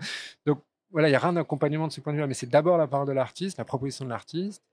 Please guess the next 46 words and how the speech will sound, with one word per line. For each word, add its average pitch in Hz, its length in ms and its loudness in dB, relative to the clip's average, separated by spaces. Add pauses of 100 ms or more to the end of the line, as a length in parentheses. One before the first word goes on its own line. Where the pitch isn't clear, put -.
(440)
et 123 40 -2
après 110 260 -2
moi 151 160 0
je 131 140 -2
donne 143 260 0
mon 135 120 -2
conseil, 139 400 -2
mon 123 160 -4
opinion, 120 520 -8
euh, 101 240 -12
la - 40 -18
vision 110 220 -10
que 101 80 -12
j'en 117 160 -10
ai. 175 80 -2 (100)
Et 135 60 -4
comme 165 180 4
à 160 80 2
nouveau, 165 300 2
moi, 135 100 2
enfin 120 160 -6
en 104 40 -8
tout - 80 -18
cas 123 80 -10
les 113 100 -6
artistes - 220 -18
qui 110 120 -18
travaillent, 147 220 -2
ça 113 120 -14
se - 60 -18
passe - 240 -4 (840)
très - 180 -2
bien. 127 200 -2
Il - 20 0
y 139 40 0
a 120 40 -2
eu - 20 -4
une 120 100 -10
tension 120 300 -6
avec 117 160 -6
un 113 60 -8
artiste, 110 320 -14
d'ailleurs, 107 120 -12
il 104 40 -14
y - 20 -14
a 101 200 -18